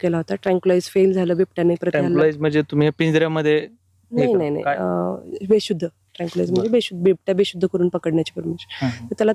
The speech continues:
Speaker 1: तसं नाही करू शकत. ट्रँक्युलायझेशन फेल गेलं, बिबट्याला धोका जाणवला, त्याने प्रतिहल्ला केला म्हणून आपले जे शूटर्स बोलवले होते, त्यांनी जागेवरून, अ, त्यांना शूट करण्याचा प्रयत्न केला.
Speaker 2: बरं.
Speaker 1: तर ते, अ, शूट झाला आणि
Speaker 2: शूट,
Speaker 1: death.
Speaker 2: शूट करणे किंवा त्याला गोळ्या मारून, अ,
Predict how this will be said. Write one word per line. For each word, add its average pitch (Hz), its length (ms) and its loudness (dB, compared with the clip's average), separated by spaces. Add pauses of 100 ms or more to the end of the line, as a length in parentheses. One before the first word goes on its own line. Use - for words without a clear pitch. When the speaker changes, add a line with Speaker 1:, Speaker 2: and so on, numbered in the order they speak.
Speaker 1:
तसं 233 180 0
नाही 247 160 2
करू 240 100 0
शकत. 208 240 -4 (120)
ट्रँक्युलायझेशन 220 640 2
फेल 208 160 4
गेलं, 202 260 2
बिबट्याला 196 640 0 (220)
धोका 190 260 2
जाणवला, 185 400 2
त्याने 180 200 2
प्रतिहल्ला 180 440 0
केला 180 240 0
म्हणून 175 200 4
आपले 185 240 0
जे 196 120 4 (420)
शूटर्स 208 400 0
बोलवले 190 280 2
होते, 185 220 -4
त्यांनी 196 400 2
जागेवरून, 208 680 0
अ, 185 280 0
त्यांना 185 320 2
शूट 190 260 0
करण्याचा 175 320 -2
प्रयत्न 170 260 -2
केला. 170 220 -8 (280)
Speaker 2:
बरं. 131 100 -4
Speaker 1:
तर 185 80 0
ते, 233 280 0
अ, 180 360 0 (140)
शूट 220 220 4
झाला 214 260 2
आणि 262 180 -6
Speaker 2:
शूट, 208 80 -10
Speaker 1:
death. 190 160 -2
Speaker 2:
शूट 180 240 2
करणे 165 340 0
किंवा 156 200 2
त्याला 156 480 2 (100)
गोळ्या 147 220 2
मारून, 147 360 0 (280)
अ, 139 40 0